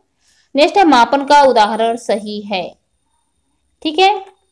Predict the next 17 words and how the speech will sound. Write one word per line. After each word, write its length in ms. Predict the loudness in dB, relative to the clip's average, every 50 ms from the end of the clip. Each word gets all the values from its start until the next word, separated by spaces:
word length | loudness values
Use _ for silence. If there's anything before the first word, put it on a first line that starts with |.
| _ _ _ _ _ _ _ _ _ _ _ _ _ _ _ _ _ _ _ _ _ _ _ _ _ _ _
हॉकी 320 | 0 0 0 0 0 -2 0
मैदान 360 | 0 2 4 4 2 2 2
की 120 | 0 2
लंबाई 440 | 2 2 2 0 0 2 2 2 2 2
चौड़ाई 540 | 4 4 4 6 4 2 2 -2 -4 -8 -12 _ _ _ _ _ _ _ _ _ -20 _ _ _ _ _ _ _ _ _ _ _ _ _ _ _ _ _ _ _ _ _ _ _ _ _ _ _ _ _ _ _ _ _ _ _ _ _ _ _ _ _ _ _ _ _ _
and 240 | -2 0 0 0 0 0 0 0 -2 -2 2
volleyball 640 | 4 4 4 4 2 0 0 2 2 4 4 2 2 0 0
खेलों 240 | 0 0 2 2 0
के 120 | 0 -2
मैदान 340 | -2 -2 0 0 0 -2 -2
की 80 | -4 -4
लंबाई 340 | -4 -4 -2 0 -2 -2 0
चौड़ाई, 420 | -2 -4 -4 -4 -6 -8 -10 -14 -18 _ _ _ _ _ _ _ _ _ _ _ _ -4
व्यक्ति 260 | -2 -2 -2 0 0
का 140 | 2 2 2
भावनात्मक 500 | 0 -4 -4 -2 -4 -4 -4 -6 -6 -6
विकास। 360 | -8 -8 -4 -4 -4 -4 -6